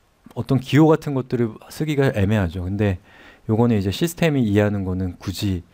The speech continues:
음성 기반이 아니기 때문에 훨씬 더 다양한 이런 기호들을 이용해서 더 분명하게 표현할 수 있는 장점이 있는 거죠. 자, 그래서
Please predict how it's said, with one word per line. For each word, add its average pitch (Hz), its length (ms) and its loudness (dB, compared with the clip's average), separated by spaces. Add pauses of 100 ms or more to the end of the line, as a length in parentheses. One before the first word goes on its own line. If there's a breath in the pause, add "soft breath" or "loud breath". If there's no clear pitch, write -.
(380 soft breath)
음성 120 280 4
기반이 107 360 2
아니기 90 260 -2
때문에 87 480 -6
훨씬 135 400 -4
더 120 100 2
다양한 104 540 2 (480 soft breath)
이런 95 220 0
기호들을 110 440 2
이용해서 95 640 -2 (180)
더 - 80 -4
분명하게 107 520 2
표현할 127 340 -2
수 - 140 -8
있는 95 120 -2
장점이 90 420 -6
있는 82 180 -10
거죠. 78 200 -16 (1000 loud breath)
자, 123 120 2
그래서 139 460 4